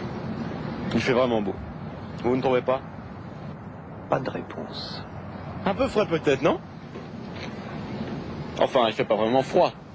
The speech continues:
Speaker 1: Non, je ne dis pas ça, mais il fait moins chaud qu'hier. Euh, vous venez souvent ici ?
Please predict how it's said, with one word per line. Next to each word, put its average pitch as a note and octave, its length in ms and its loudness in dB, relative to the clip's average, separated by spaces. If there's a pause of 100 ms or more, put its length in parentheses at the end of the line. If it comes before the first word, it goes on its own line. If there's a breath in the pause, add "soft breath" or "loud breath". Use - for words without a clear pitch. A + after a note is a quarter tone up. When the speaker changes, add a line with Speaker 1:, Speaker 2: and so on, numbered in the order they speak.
(200)
Speaker 1:
Non, A2+ 500 8 (300)
je - 140 6
ne G#2 40 2
dis A2+ 120 2
pas C#3 140 6
ça, E3+ 200 6
mais E3+ 180 6 (1000 loud breath)
il - 60 4
fait F#3 120 8
moins F3+ 180 10
chaud E3 300 6
qu'hier. G#2 500 6 (2000)
Euh, A#2 760 8
vous B2 140 2
venez C#3 160 6
souvent D#3+ 300 4
ici ? E3+ 260 0